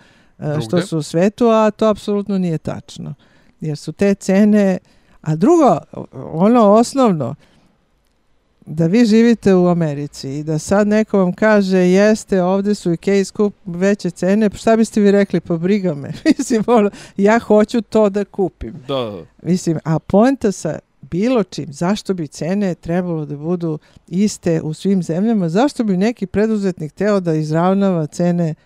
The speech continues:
Speaker 1: po zemljama? Njemu je čoveku da ostvari toliki i toliki profit.
Speaker 2: Meni
Speaker 1: Uko-
Speaker 2: kao kupcu je ideja da bude svugdje ista cena.
Speaker 1: Vama kao kupcu
Speaker 2: Da.
Speaker 1: možda da,
Speaker 3: To je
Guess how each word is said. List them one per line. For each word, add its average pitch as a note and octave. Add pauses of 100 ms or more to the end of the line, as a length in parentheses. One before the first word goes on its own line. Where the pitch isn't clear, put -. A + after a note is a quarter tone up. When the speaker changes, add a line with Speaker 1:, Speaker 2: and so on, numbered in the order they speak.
(100)
Speaker 1:
po E3+
zemljama? C3+ (360)
Njemu A#3
je G3
čoveku F#3+
da E3+
ostvari F#3
toliki D#3+
i E3
toliki D3+
profit. - (280)
Speaker 2:
Meni C#3+
Speaker 1:
Uko- E3
Speaker 2:
kao D3+
kupcu E3
je D#3
ideja C#3+
da B2+
bude A#2+
svugdje G#2+
ista -
cena. A#2+ (720)
Speaker 1:
Vama F3+
kao E3+
kupcu A3+
Speaker 2:
Da. F#3+
Speaker 1:
možda A#3+
da, G3
Speaker 3:
To -
je -